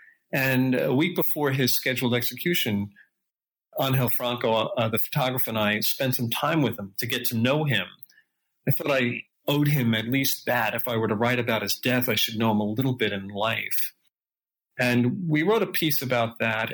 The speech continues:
And then the following week, almost to the day, I returned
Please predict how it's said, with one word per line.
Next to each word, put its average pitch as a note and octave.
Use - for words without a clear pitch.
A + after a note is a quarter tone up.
And B2
then B2
the B2
following A#2+
week, A2
almost A2+
to B2
the G2+
day, A2
I A#2
returned A#2